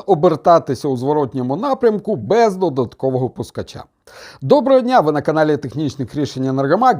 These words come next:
мене звати Олександр. Перейду до теми відео без всіляких закликів, підтримки нашого каналу, а ви самі додивіться відео до кінця і поставте вашу оцінку.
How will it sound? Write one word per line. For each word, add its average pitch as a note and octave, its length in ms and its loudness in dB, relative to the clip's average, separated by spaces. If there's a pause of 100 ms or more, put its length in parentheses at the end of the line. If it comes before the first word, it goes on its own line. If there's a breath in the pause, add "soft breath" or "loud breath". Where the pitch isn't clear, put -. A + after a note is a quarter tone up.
(140)
мене F3 260 -2
звати B2+ 320 -2
Олександр. G2+ 600 -8 (600 loud breath)
Перейду C#4 500 2
до A3 140 4
теми G#3 380 0
відео A3 440 2
без F3+ 280 -2
всіляких E3+ 680 0
закликів, G#3 720 -2
підтримки E3+ 600 -2
нашого D3+ 400 0
каналу, B3 600 0
а A#3+ 100 0
ви G#3+ 260 0
самі A#3+ 720 0
додивіться A2+ 840 -4
відео G#2 380 -2
до G2 120 -2
кінця B3+ 680 0
і B3+ 200 -8
поставте - 640 -2
вашу A#2 580 -4 (120)
оцінку. A2 500 -8